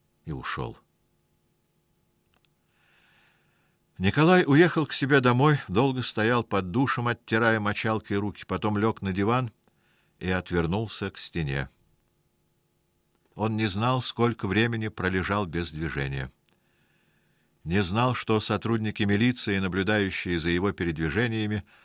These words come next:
уже получили сигнал о том, что в квартире трагически погибшей Екатерины Мацур находится избитый до полусмерти Михаил Владимирович Шоринов.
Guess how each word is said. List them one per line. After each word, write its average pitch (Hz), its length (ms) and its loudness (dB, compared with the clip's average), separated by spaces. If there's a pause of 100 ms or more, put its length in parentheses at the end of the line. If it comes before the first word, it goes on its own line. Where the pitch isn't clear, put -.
(400)
уже 85 240 0
получили 98 480 -2
сигнал 95 480 -2
о 92 80 -2
том, 101 200 -2
что 92 220 -4
в - 100 -10
квартире 107 540 -2
трагически 87 840 -4
погибшей 85 680 -4
Екатерины 90 600 -4
Мацур 117 520 -4 (600)
находится 104 720 -4
избитый 90 640 -4
до 90 120 -6
полусмерти 85 760 -6 (480)
Михаил 90 680 -2
Владимирович 80 800 -4
Шоринов. 65 760 -8